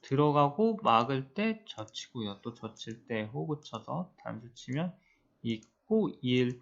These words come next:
때 이렇게 둬가지고 이제 흙이 살게 되는 거죠. 음, 또 여기서는 흙이 패를 들어갈 수도 있고요. 여러분들 어떠십니까? 뭐, 이번 시간 오 분 레슨 이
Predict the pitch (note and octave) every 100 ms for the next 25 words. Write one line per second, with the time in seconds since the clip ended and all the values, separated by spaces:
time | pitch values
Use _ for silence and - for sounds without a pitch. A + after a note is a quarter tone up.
0 | - E3 B2 A#2 D3 D3 D#3+ C#3+ A#2+ A2+
1 | C3 F3 D3+ A2 A2+ A#2+ E3+ - F3+ F3
2 | C3 A2+ G#2 G2 - - _ _ - _
3 | _ _ _ _ _ _ _ _ D3 D#3+
4 | D#3 C#3+ C3+ A#2+ A#2 - _ - - _
5 | _ _ _ _ _ _ - A3 D#3 B2+
6 | D3 F3 F#3 F#3+ C4 C4+ - _ _ _
7 | _ _ _ _ _ _ _ G3+ F#3+ F#3
8 | - A#3 A#3+ A#3 - C#3+ C3+ B2 - G#2+
9 | G#2 - G2 G2 G#2+ E3 - _ _ _
10 | _ _ C#3+ D#3 A3 A3 A3 F#3 C3+ F#3+
11 | F3 D3 A#2+ - G2+ - - - A#2+ A2+
12 | - _ _ _ _ - B2+ D3 C#3+ C#3+
13 | C3 A#2 C3+ E3 D3 C3+ D3 B2+ G2 B2